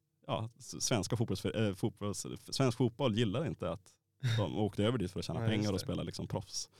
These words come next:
Speaker 2: Ja, det är verkligen
Speaker 1: Ja.
Speaker 2: sjukt.
Speaker 1: Och då,
Speaker 2: Det är
Speaker 1: de har ju liksom blivit legender i A C Milan och liksom,
Speaker 2: Ja,
Speaker 1: jag
Speaker 2: ja.
Speaker 1: tror om det är Gunnar Nordahl som kommer från Hörnefors.
Speaker 2: Ja.
Speaker 1: Han är liksom d-, den spelare i A C Milan som har gjort flest mål också, så att det är ju jävligt häftigt.
Speaker 2: Åh, jäklar, det visste
Speaker 1: Ja.
Speaker 2: jag inte.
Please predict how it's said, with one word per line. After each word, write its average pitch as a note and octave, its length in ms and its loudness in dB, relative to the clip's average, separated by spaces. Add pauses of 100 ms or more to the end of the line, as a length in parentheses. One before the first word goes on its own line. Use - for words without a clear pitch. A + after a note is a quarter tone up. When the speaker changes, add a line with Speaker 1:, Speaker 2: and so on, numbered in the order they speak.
(140)
Speaker 2:
Ja, B2+ 80 -6
det B2+ 160 4
är D#3 40 2
verkligen B2 320 -4
Speaker 1:
Ja. A2 60 -2
Speaker 2:
sjukt. F#2+ 380 -6
Speaker 1:
Och G#2+ 120 0
då, A#2 220 10
Speaker 2:
Det A#2 60 8
är - 100 2
Speaker 1:
de A#2+ 120 8
har B2 80 8
ju B2 60 6
liksom A2+ 240 4
blivit F#2 220 4 (100)
legender G#2 480 4
i - 40 2
A F2+ 160 0
C - 120 -2
Milan F#2+ 420 2
och D#2+ 120 -4
liksom, E2 400 -6
Speaker 2:
Ja, A2+ 240 -8
Speaker 1:
jag A2+ 100 -6
Speaker 2:
ja. - 40 -4
Speaker 1:
tror G2+ 160 4
om F#2+ 100 4
det F2+ 80 2
är E2+ 240 0
Gunnar F#2+ 200 2
Nordahl F#2+ 400 4
som F2 160 0
kommer A2+ 240 4
från E2+ 160 0
Hörnefors. - 680 -2 (400)
Speaker 2:
Ja. A2 140 -4
Speaker 1:
Han G#2+ 180 2
är G#2+ 100 4
liksom F2+ 340 0
d-, - 80 -2 (360)
den F#2+ 100 -4
spelare F2+ 380 -2
i E2 60 -2
A F2 100 -4
C F2+ 120 -4
Milan F2+ 220 0
som - 140 -2
har E2+ 40 -2
gjort F#2 160 -2
flest - 300 -2
mål F#2+ 240 6
också, E2+ 220 -2
så F2 80 -2
att F2+ 60 -4
det G2 60 0
är - 40 2
ju F2+ 100 2
jävligt F2+ 240 -2
häftigt. - 300 -6
Speaker 2:
Åh, B2 180 -8
jäklar, C#3 400 -6
det A#2 80 -2
visste C3+ 220 -4
Speaker 1:
Ja. C#3+ 40 -2
Speaker 2:
jag D3+ 60 -4
inte. - 220 -12